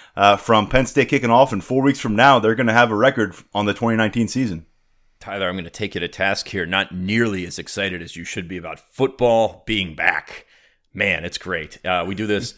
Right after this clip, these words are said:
Speaker 1: <laughs> I
Speaker 2: all
Speaker 1: shoulda
Speaker 2: year
Speaker 1: got my
Speaker 2: round, you and I.
Speaker 1: <laughs> need a little Chris Berman, uh, mode in my life, I guess.
Speaker 2: Something like that.
Speaker 1: <laughs>
Speaker 2: We do this all year, you and I. We, we, we're twenty-four seven, literally, uh, three sixty-five. We talk Penn State football, and then we get, what,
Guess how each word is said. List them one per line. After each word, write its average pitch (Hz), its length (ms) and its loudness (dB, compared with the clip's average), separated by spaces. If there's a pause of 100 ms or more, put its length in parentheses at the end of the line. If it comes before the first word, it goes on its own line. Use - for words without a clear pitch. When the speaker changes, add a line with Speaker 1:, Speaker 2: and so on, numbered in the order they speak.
Speaker 1:
<laughs> - 100 -16
I 110 60 -2
Speaker 2:
all 123 60 6
Speaker 1:
shoulda 165 120 2
Speaker 2:
year 147 80 4
Speaker 1:
got 147 140 8
my 135 100 6
Speaker 2:
round, 95 140 2
you 101 120 -2
and 92 80 -2
I. 87 340 2
Speaker 1:
<laughs> - 20 -6
need 165 180 4
a 151 40 6
little 143 220 8
Chris - 360 2
Berman, 123 520 6
uh, 104 460 6 (160)
mode 113 600 2
in 110 80 2
my 104 120 4
life, 98 280 2
I 98 80 4
guess. 90 360 -4 (100)
Speaker 2:
Something - 480 -8
like 120 260 2
that. 135 380 0
Speaker 1:
<laughs> - 60 -20 (140)
Speaker 2:
We 110 760 -4 (320)
do 156 140 0
this 131 180 0
all 101 180 2
year, 87 220 -10
you 107 160 -2
and 92 100 -2
I. 76 160 -12
We, 95 200 -2
we, 90 480 -6
we're 92 160 -6
twenty-four 120 420 -2
seven, 101 640 -4
literally, 98 720 -4
uh, 87 260 -4
three 113 180 -8
sixty-five. 92 760 -6
We 87 120 -12
talk - 340 -4
Penn 101 160 -4
State 95 220 -6
football, 95 440 -2
and 98 80 -10
then 107 100 -4
we 107 100 -6
get, 95 240 -4
what, 82 180 -6